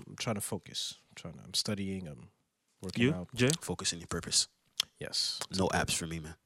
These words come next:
Speaker 2: No?
Speaker 3: No
Speaker 2: What?
Speaker 3: a-, no apps for me.
Speaker 2: Okay.
Speaker 3: And even if there was, you wouldn't know about it. <laughs>
Speaker 1: There you go. There you go.
Speaker 2: That's
Speaker 1: Say
Speaker 2: okay.
Speaker 1: that.
Speaker 2: That's okay.
Speaker 1: <laughs> Say that.
Speaker 2: That's okay.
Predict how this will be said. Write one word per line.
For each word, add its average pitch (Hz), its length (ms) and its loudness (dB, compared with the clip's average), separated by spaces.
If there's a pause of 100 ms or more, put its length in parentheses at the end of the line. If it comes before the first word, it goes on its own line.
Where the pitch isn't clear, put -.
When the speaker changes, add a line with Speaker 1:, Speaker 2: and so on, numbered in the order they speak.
(260)
Speaker 2:
No? 117 80 6 (320)
Speaker 3:
No 123 60 8
Speaker 2:
What? 143 120 10
Speaker 3:
a-, - 180 -6
no 101 100 4
apps 87 260 2
for 85 120 -2
me. 92 160 -4 (1500)
Speaker 2:
Okay. 160 340 0 (540)
Speaker 3:
And 92 160 0
even 101 260 6
if 92 140 0
there 98 140 8
was, 107 300 4
you 82 80 -6
wouldn't 92 220 0
know 123 120 2
about 120 220 0
it. - 80 -10 (180)
<laughs> 480 160 -4
Speaker 1:
There 101 140 -2
you 98 100 -8
go. - 100 -14 (1160)
There 120 220 0
you 151 160 0
go. 131 160 0
Speaker 2:
That's 208 160 6
Speaker 1:
Say 190 120 8
Speaker 2:
okay. 175 80 12
Speaker 1:
that. 135 400 6
Speaker 2:
That's 202 180 10
okay. 107 320 4
Speaker 1:
<laughs> - 20 -20
Say - 260 2
that. 98 180 -2
Speaker 2:
That's 196 180 4
okay. 254 340 8